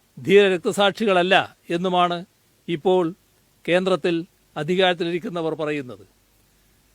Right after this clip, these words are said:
അമേരിക്കൻ മോഡൽ അറബിക്കടലിൽ എന്ന മുദ്രാവാക്യവുമായി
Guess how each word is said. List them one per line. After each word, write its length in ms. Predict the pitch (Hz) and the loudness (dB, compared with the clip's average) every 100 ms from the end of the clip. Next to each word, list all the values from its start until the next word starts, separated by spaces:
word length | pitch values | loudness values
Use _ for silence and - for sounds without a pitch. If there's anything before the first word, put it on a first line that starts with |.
| _ _ _ _ _ | _ _ _ _ _
അമേരിക്കൻ 480 | 151 180 196 196 208 | -6 -2 -2 0 -2
മോഡൽ 260 | 196 196 202 | -2 -2 0
അറബിക്കടലിൽ 640 | 180 196 190 208 202 202 190 - _ - | 0 0 -2 -2 -2 -4 -10 -18 _ -8
എന്ന 140 | 180 | -4
മുദ്രാവാക്യവുമായി 1000 | 185 165 196 196 196 - 196 196 196 196 | -4 -2 2 2 2 0 0 0 0 -2